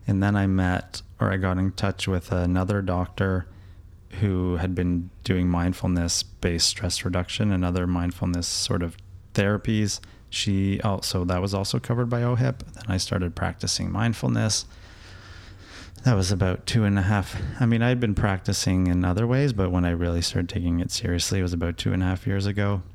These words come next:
Um, and then sort of that was, like, when I really started to have this solid base of whatever, I want help for anything.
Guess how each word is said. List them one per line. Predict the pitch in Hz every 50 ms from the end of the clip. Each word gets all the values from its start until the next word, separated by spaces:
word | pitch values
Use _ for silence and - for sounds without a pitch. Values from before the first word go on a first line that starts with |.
| - - - - - - - - - - - - - - - - - - - -
Um, | - 101 95 92 90 90 87 90 90 87 87 87 87 87 87 87 - - - - - - - - - - - - - - - - - - - - - -
and | 110 98 92 92 92
then | 95 95 95 95 95 95 95 95 98 98 98 98 98 101 98 104 98 - - - - - - - - -
sort | - - 104 98
of | 92
that | 95 92 95 107
was, | 104 92 107
like, | 104 98 - - - - - - - - - - - - - - - - - -
when | 98 95 92
I | 92 92
really | 92 92 95 95 92 92
started | 90 - - - 95 90 87 -
to | -
have | - - - 95 98
this | 98 98
solid | - - - - - - - 95 95 -
base | - - - - - - - -
of | - - - - - - - - - - - - - - - - - - - - - - - - - - - - - - - -
whatever, | 113 107 101 98 101 104 101 107 110 110 110 110 117 117 113 113 113 110 113 -
I | 110 104 107 110
want | 110 104 104 104 104 101
help | 85 95 92 92 98
for | - - 92
anything. | 90 90 90 87 - 104 95 92 85